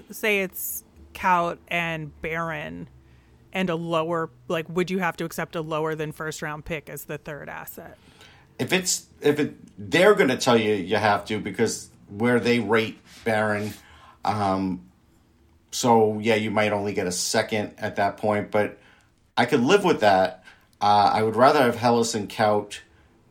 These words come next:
Speaker 2: and whatever other pick I can get out of that. That would be my ideal trade.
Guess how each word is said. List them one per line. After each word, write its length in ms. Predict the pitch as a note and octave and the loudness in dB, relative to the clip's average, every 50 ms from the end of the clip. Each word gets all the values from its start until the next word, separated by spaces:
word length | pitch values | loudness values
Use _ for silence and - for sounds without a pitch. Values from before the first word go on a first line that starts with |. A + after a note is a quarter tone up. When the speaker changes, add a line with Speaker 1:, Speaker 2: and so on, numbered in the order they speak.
| _ _ | _ _
Speaker 2:
and 380 | G#2 G#2 G#2 G#2 G2+ G2+ F#2+ F#2 - - - | -4 -2 -2 -2 -4 -6 -8 -12 -14 -20 -16
whatever 480 | F#2+ F#2+ A#2 A#2 B2 A#2+ A2+ A2+ - | -2 0 2 2 2 2 0 -2 0
other 240 | - A#2 G#2 A2+ G#2 | -2 -2 0 0 -2
pick 300 | - - - B2+ A#2 - | -2 -4 -4 -4 0 0
I 100 | G#2+ G#2 | 0 -2
can 420 | G#3 G#2 G2+ G2+ G2+ F#2 F2+ - - - - - | -2 -6 -8 -8 -8 -8 -10 -12 -18 -20 -20 -6
get 280 | - A#2 A2 G2+ - - | -2 -2 0 0 0 -2
out 160 | F#2+ G2 F#2+ | -4 -4 -4
of 120 | F#2+ F2+ F2+ | -6 -6 -6
that. 300 | F2+ E2 D#2+ D#2+ - - _ _ | -6 -6 -6 -8 -12 -20 _ _
That 220 | - G#2 A2 - | -4 -4 -2 -2
would 120 | - G#2 F2+ | -4 -6 -6
be 360 | G#2+ G2+ G2 G2 F#2+ - - _ _ _ _ _ _ _ _ _ _ _ _ _ _ _ _ | -8 -8 -8 -8 -10 -12 -14 _ _ _ _ _ _ _ _ _ _ _ _ _ _ _ _
my 280 | F#2+ G#2 G2+ G2 F#2 D#2 | -6 -4 -2 0 0 -2
ideal 460 | F2+ F#2+ F2+ D#2+ - F#2+ G2 F#2 F2 | -2 -4 -6 -8 -8 -6 -6 -6 -6
trade. 380 | - - E2+ E2 - - - | -6 -8 -8 -8 -8 -10 -14